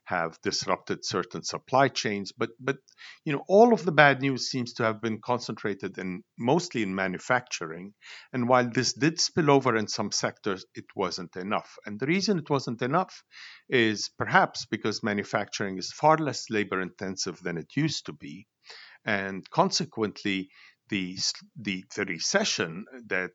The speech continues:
we've seen in some industries has not, has not impacted employment at the national level, and the consumers remain in, in, in very good shape.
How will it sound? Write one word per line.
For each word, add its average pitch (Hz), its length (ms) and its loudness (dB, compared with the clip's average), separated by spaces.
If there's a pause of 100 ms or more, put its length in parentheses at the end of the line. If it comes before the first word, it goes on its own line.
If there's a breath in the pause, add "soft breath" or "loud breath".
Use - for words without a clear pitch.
we've 92 140 -4
seen 95 420 -4
in 92 180 -8
some 170 320 0
industries 90 880 -8
has 123 320 -2
not, 147 440 0
has 123 240 -4
not 127 260 -2
impacted 117 720 0 (120)
employment 113 720 0 (400 loud breath)
at 110 160 -2
the 101 80 0
national 104 600 2
level, 95 400 -4 (140)
and 117 340 0
the 120 80 -2
consumers 117 680 0
remain 101 440 -2
in, 95 220 -4 (380 soft breath)
in, 95 200 -2 (140)
in 92 220 -6
very 85 300 -2
good 87 260 -10
shape. - 280 -6